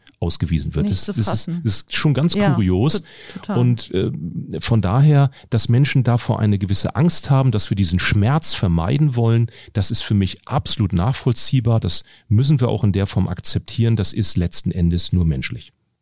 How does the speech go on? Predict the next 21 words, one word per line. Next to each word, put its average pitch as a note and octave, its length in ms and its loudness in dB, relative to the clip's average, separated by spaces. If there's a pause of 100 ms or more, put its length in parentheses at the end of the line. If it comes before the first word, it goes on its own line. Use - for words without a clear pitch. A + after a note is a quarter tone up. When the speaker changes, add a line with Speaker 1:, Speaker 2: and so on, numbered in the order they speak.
(680)
Speaker 2:
Ja, F3 240 -4
nicht D#3 160 -10
zu F3 120 -12
fassen. E3 520 -8
Also, E3+ 180 -6
dass F#3+ 180 -2
das F#3+ 200 -6
wirklich G3 400 -6 (220)
solche G#3 760 -6
Auswirkungen F#3+ 720 -4
hat, G3+ 340 -6 (680)
ja, E3+ 220 -2
denkt A3 220 -6
man D#3+ 160 -4
gar D3 160 -6
nicht. D#3 400 -10 (240)
Speaker 1:
Weißt G#2+ 220 -2
du, G2+ 80 0
was A#2+ 160 0
aber G#2+ 180 0
noch, C#3 240 2